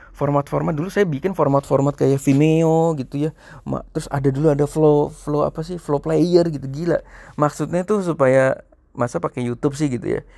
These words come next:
Maksudnya biar apa ya? Biar keren gitu. Malah Vimeo-nya diblokir. <laughs> Malah flow, flow player kalau nggak salah itu malah apa namanya? Lambat. Jadi emang yang paling bagus tuh YouTube ya, <laughs> teman-teman ya. Jadi emang sekarang tuh udahlah, YouTube itu,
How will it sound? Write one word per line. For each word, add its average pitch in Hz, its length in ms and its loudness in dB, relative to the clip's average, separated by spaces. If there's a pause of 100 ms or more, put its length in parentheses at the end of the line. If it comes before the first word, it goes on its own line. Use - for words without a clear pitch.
(260)
Maksudnya 143 480 -2
biar 127 600 2
apa 147 240 -2
ya? 131 80 -4
Biar 131 340 0
keren 165 560 0
gitu. 135 240 -6
Malah 220 320 -4
Vimeo-nya 185 540 -4
diblokir. 165 720 -2 (300)
<laughs> 294 360 -4
Malah 165 400 2
flow, 165 320 4
flow 156 380 0 (180)
player 160 320 0
kalau 147 80 0
nggak 147 80 -4
salah 160 160 0
itu 175 160 -4
malah 139 380 4
apa 170 260 -6
namanya? 170 220 -8 (260)
Lambat. 185 480 0
Jadi 185 320 0
emang 185 240 -2
yang 175 140 -2
paling 170 320 0
bagus 156 260 -2
tuh 196 80 -8
YouTube 139 460 -6
ya, - 100 -10
<laughs> 160 80 -2
teman-teman 135 560 -2
ya. - 20 -10 (460)
Jadi 135 160 -4
emang 143 320 -4 (240)
sekarang 147 400 -4
tuh 170 240 -2 (560)
udahlah, 175 320 -2
YouTube 143 320 -4
itu, 196 140 -2